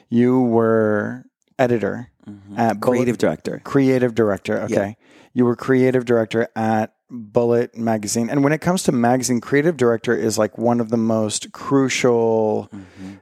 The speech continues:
Speaker 1: positions. It's the, it creates such an aspect of the personality and identity for the project. So you were really central
Speaker 2: Mm-hmm.
Speaker 1: to so much of what really made the magazine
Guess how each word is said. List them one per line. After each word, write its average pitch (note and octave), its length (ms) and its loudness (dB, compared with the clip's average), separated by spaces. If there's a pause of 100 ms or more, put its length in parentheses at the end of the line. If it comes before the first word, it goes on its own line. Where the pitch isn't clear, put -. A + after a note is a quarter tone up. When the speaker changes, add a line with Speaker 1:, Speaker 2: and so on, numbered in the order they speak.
(360)
Speaker 1:
positions. G#2 840 -2
It's B2 240 -2
the, A#2 420 0
it B2 220 -2 (180)
creates A#2+ 380 0
such - 340 0
an C3+ 80 0
aspect A#2 400 0
of A2+ 60 2
the G#2+ 80 -4
personality G#2 600 0
and G2+ 120 -2
identity G#2 720 0 (160)
for A2+ 300 0
the G2+ 100 0
project. G2 500 -2
So B2 120 -2
you B2 180 2
were C3+ 140 2
really A#2+ 260 2
central G#2+ 720 -4
Speaker 2:
Mm-hmm. G2+ 340 -12
Speaker 1:
to G#2+ 720 0
so D3 300 0
much B2 300 0
of G#2 80 -2
what A2 180 2
really A#2 240 2
made G#2 320 -2
the G#2 80 -4
magazine G2 680 -8